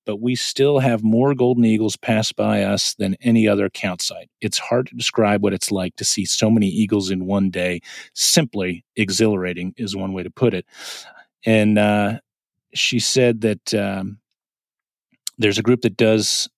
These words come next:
satellite tracking golden eagles from Montana, the Rap-, Raptor View Research Institute, um, and that they are able to follow some individuals on their migration route, which is really fascinating. Um, and, uh,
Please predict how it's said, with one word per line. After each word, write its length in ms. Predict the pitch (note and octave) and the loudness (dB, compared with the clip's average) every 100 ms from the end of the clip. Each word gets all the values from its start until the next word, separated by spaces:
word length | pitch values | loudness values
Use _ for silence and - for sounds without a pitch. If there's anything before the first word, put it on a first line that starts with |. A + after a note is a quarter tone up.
| _ _ _ | _ _ _
satellite 460 | - B2+ A2 A2 A2 | 0 2 2 2 0
tracking 360 | A#2+ A2 A#2+ | -2 0 0
golden 220 | A#2 A2+ | 0 0
eagles 300 | A2 A#2 A#2 | 0 0 -4
from 180 | - A2 | -4 -2
Montana, 500 | G#2 G#2 - G#2+ A2+ | 0 -2 -2 -2 -2
the 80 | A2 | -2
Rap-, 280 | G2+ G#2 A2+ _ | -2 -2 -4 _
Raptor 440 | C3 B2 B2 - A#2 | 0 2 2 2 0
View 300 | A2 A#2 A#2 | 4 4 4
Research 520 | A2 A#2 - A2 - | 2 0 0 -2 -2
Institute, 520 | - B2 C3 - C#3+ - _ - - - - _ | -4 -2 -2 0 -2 -2 _ -20 -20 -20 -20 _
um, 520 | - G2+ G2+ G2+ G2+ G#2 - - | -4 -2 -2 -2 -4 -6 -12 -4
and 180 | G#2+ G#2 | 0 0
that 140 | G#2 | 0
they 200 | A2 G#2+ | 2 2
are 120 | A2+ | 2
able 200 | A2 A#2+ | 2 2
to 40 | G2 | 0
follow 340 | - A#2+ A2+ | 0 2 4
some 340 | G#2 - B2+ C3 | 2 2 2 4
individuals 600 | A#2+ A2+ A2+ A2 G2+ F#2+ | 2 4 2 2 -2 -2
on 180 | - A#2+ | 0 2
their 100 | A#2 | 2
migration 580 | G#2+ G2+ G2 G#2+ - G#2 | 2 0 0 0 2 0
route, 300 | F#2+ F#2 F#2 _ _ | 0 0 -2 _ _
which 200 | - G#2 | -2 -2
is 120 | G2+ F#2+ | -2 0
really 440 | G#2+ G#2 G2+ G2 | 2 2 2 0
fascinating. 760 | - A2 G2 - G2+ G2 G2 F#2+ - - - - _ | 0 0 2 2 2 4 2 0 -4 -18 -20 -20 _
Um, 560 | G#2 G2 F#2+ F#2+ F#2+ F#2+ _ _ _ | -2 2 2 0 -2 -4 _ _ _
and, 440 | - G2+ G2 G2 F#2+ | 0 2 2 2 2
uh, 380 | G2 F#2+ F#2+ | 2 2 2